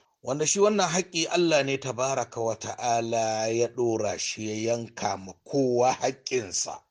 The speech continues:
Ba naka ba ne ka ce, "Sai na yarda," ba naka ba ne ka ce, "Na yarda da wannan, ban yarda da wannan ba." Tsarin Allah ne ta'ala. In ka rayu a matsayin wanda ya kiyaye dokar Allah,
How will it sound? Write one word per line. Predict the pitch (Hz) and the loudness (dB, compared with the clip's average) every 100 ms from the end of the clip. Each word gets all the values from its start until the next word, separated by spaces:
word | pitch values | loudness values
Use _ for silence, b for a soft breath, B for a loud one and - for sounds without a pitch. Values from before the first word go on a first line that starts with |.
| _ - | _ -2
Ba | 127 | 0
naka | 165 226 190 | 2 2 2
ba | 160 156 | 2 2
ne | 139 | 2
ka | 127 120 | 0 -2
ce, | - 127 | -2 -2
"Sai | - 127 | 0 0
na | 123 117 | 0 0
yarda," | 95 - - - _ _ _ _ | 0 -4 -16 -20 _ _ _ _
ba | - 113 | -12 -6
naka | 139 135 127 | -4 -4 -4
ba | 113 117 | -2 -2
ne | 107 | -4
ka | 104 107 | -10 -10
ce, | - 117 104 | -10 -10 -10
"Na | 107 120 117 | -6 -2 0
yarda | 104 98 110 | -2 -4 -6
da | 101 | -4
wannan, | 104 107 104 104 | -4 -4 -6 -8
ban | 98 95 95 | -10 -12 -12
yarda | 95 98 | -12 -10
da | 101 101 | -8 -6
wannan | 98 104 98 95 95 | -6 -8 -10 -12 -12
ba." | 101 | -12
Tsarin | - 131 139 135 113 - | -4 2 4 4 0 -2
Allah | 131 143 139 127 98 | 2 4 4 4 2
ne | 95 90 | -2 -8
ta'ala. | - - 113 101 90 80 - _ _ | -8 -6 -2 -2 -4 -12 -18 _ _
In | - 262 | -2 0
ka | - 294 | 4 6
rayu | 190 147 92 85 - _ _ 131 | 8 6 4 -6 -18 _ _ 0
a | |
matsayin | 147 170 175 165 160 | 2 2 4 2 4
wanda | 165 175 156 | 2 2 2
ya | 143 | 2
kiyaye | 139 - 175 170 156 139 139 131 | -2 -6 2 6 6 8 6 4
dokar | 123 107 - 135 127 - | 0 -2 -2 0 0 2
Allah, | 139 131 120 101 78 | 0 0 -2 -2 -4